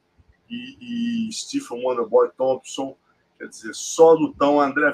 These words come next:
Filho, Lucas Almeida, Ariane Lipski, Casey O'Neill e Josh Emmett e Bryce Mitchell. Será que tá bom esse card, Carlão?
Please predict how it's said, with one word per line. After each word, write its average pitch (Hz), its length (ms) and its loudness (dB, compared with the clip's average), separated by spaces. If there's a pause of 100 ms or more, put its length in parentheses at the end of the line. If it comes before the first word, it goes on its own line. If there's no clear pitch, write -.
(100)
Filho, 131 320 -6
Lucas 135 320 -6
Almeida, 127 460 -4
Ariane 135 340 -4
Lipski, - 600 -8 (480)
Casey 127 440 0
O'Neill 127 540 2
e 147 100 -12
Josh 147 420 -2
Emmett 147 340 -4
e 143 60 -6
Bryce 135 540 0
Mitchell. 101 400 -14
Será 139 260 0
que - 100 -16
tá 123 160 -4
bom 135 280 -2
esse - 200 -12
card, - 400 4
Carlão? 131 460 -2